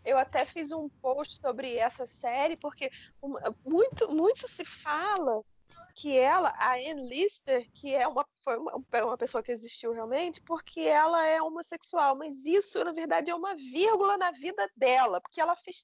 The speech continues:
tanta coisa bacana. E o seriado é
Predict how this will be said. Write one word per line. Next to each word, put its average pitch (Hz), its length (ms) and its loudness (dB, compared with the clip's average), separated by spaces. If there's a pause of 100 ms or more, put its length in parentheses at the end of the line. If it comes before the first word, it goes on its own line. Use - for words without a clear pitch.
tanta 415 340 0
coisa 277 380 -2
bacana. 214 560 -8 (560)
E 277 140 -2
o 294 60 -8
seriado 359 600 2
é - 40 -10